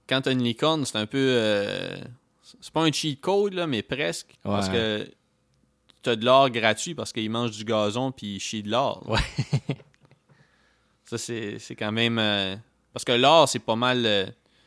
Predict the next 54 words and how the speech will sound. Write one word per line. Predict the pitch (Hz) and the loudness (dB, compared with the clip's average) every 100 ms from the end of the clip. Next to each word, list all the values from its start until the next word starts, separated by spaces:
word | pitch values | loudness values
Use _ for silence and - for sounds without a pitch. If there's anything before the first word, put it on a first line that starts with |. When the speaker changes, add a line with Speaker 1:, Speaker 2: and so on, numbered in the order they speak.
| _ _ _ _ _ - | _ _ _ _ _ -8
Speaker 1:
le | 110 117 117 | 0 4 4
truc | - 123 117 113 | 2 -4 -4 -2
le | 104 | -4
plus | 113 107 | -4 -6
important | 101 98 95 104 | -6 -6 -6 -6
dans | 98 | -6
le | 98 | -8
game. | 101 98 92 | -6 -6 -6
Speaker 2:
Mhm. | 95 92 101 | -8 -4 -4
Speaker 1:
Parce | 87 | -4
que, | 98 | -6
tu | - 113 | -4 -4
sais, | 101 | -4
c'est, | - 107 | -10 -8
c'est | - | -6
une | 110 | -2
game | 113 117 117 | 0 2 0
de, | 104 95 92 87 - _ _ - | 0 0 -2 -6 -16 _ _ -10
d'économiser | 110 - 110 104 104 110 | -8 -4 -4 -2 -4 -6
cette | - 101 | -4 -2
ressource-là, | 98 101 - 95 - 101 104 95 113 | -2 -4 -6 -10 -8 -4 -4 -6 -10
tu | - | -12
sais, | |
de, | 95 92 | -8 -8
de | 101 107 104 101 | -8 -12 -10 -10
la | 98 95 | -6 -4
mettre | 98 104 | -4 -2
à | |
la | 92 | -2
bonne | 95 90 | -2 -10
place. | 98 104 92 - - | -6 -4 -4 -10 -16
Là, | 95 90 | -14 -14
si | - - 107 | -14 -18 -14
tu, | - 98 101 - | -12 -12 -14 -8
Speaker 2:
Mm. | 107 95 - - _ _ | -4 -4 -6 -20 _ _
Speaker 1:
si | - - | -18 -14
tu | |
peux | - 104 | -10 -8
chier | - 101 | -6 -8
de | 95 | -6
l'or, | 98 110 117 - | -2 0 0 -4
tu, | - | -20
tu | - | -20
peux | - | -14
pas | 101 101 | -6 -4
vraiment | 95 98 95 | -4 -6 -6
faire | 107 101 | -6 -6
tant | 104 98 | -6 -10
de | |
faux | - 104 95 | -8 -8 -8
pas | 92 92 | -8 -8
que | - | -10
ça, | 104 101 | -10 -10
là, | 92 | -10